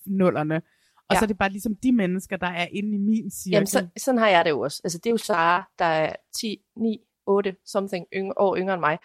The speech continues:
Speaker 2: Og hun er jo mega sådan god til alle de nye, og der er jo sådan, "Lipa Dupa." Hvad var det?
Speaker 1: <laughs> Ja,
Speaker 2: Dupa Lipa.
Speaker 1: præcis.
Speaker 2: Ja. Øhm, men, men noget af det, jeg synes var mega fedt, at du gerne ville tale om sammen med mig også, det var Meg og Harry.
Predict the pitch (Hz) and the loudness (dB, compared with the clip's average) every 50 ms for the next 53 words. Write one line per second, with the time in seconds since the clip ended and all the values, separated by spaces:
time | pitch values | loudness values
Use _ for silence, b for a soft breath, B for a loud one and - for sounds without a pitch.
0 | B B B B B B - 185 202 240 240 240 226 196 170 156 156 175 208 240 | B B B B B B 0 4 4 6 8 8 8 6 6 2 0 0 2 2
1 | 240 240 247 240 240 220 202 - - 196 180 170 160 156 - 254 - _ - 208 | 4 4 4 4 4 4 4 4 0 -4 -4 -4 -6 -8 -10 -12 -6 _ 0 0
2 | 190 - - - - - 185 180 196 202 190 190 190 190 196 190 185 - 175 170 | 0 0 -4 -6 -2 -2 -2 -2 -2 -2 -2 -2 -2 0 0 -2 0 0 0 0
3 | 156 147 156 151 - - - 175 180 - _ _ 190 175 190 - - 214 - - | 2 0 -2 -2 -4 -8 -10 -12 -14 -14 _ _ -4 -4 0 2 2 2 4 4
4 | 247 220 - - - - _ _ _ 214 220 202 170 151 - 147 - 214 180 - | 2 6 6 6 6 6 _ _ _ 4 8 8 8 8 8 2 -2 -4 2 2
5 | 220 208 - 294 269 233 202 180 - - 165 - - B B B B B B B | 2 6 6 4 6 6 4 2 2 0 -4 -4 -6 B B B B B B B
6 | B B B - - 196 180 - b b b b b _ _ _ _ - - _ | B B B 0 2 2 2 2 b b b b b _ _ _ _ -12 -12 _
7 | _ _ - 202 202 196 190 180 180 175 175 - - 220 240 240 247 - - - | _ _ 2 4 6 8 6 6 4 0 -4 0 8 10 10 10 10 6 -2 -12
8 | - - 240 247 247 247 233 240 254 269 269 262 262 240 - - 233 - - 208 | -4 4 4 4 4 4 4 6 6 8 8 6 6 2 2 0 -4 0 0 0
9 | 202 208 226 233 - 226 - - 190 - - - - _ - - 196 - 180 165 | 2 4 2 2 2 0 0 0 -4 -4 -4 -10 -16 _ -8 -8 -4 0 0 0
10 | 160 165 165 160 - - 156 151 160 156 - _ _ _ - - 165 156 - 135 | 0 -2 -6 -6 -4 -4 -4 -4 -4 -8 -10 _ _ _ -6 -4 -4 -4 -2 -4
11 | - - - - _ _ _ _ - 151 - - - - _ _ _ _ _ _ | -4 -4 -6 -6 _ _ _ _ -4 -4 -4 -6 -12 -20 _ _ _ _ _ _
12 | _ - 208 196 185 180 170 170 175 - _ _ _ _ 175 170 170 170 175 156 | _ 0 2 2 4 4 2 2 0 -4 _ _ _ _ -2 -2 0 0 0 -2
13 | 147 147 135 123 123 | 0 0 0 0 -2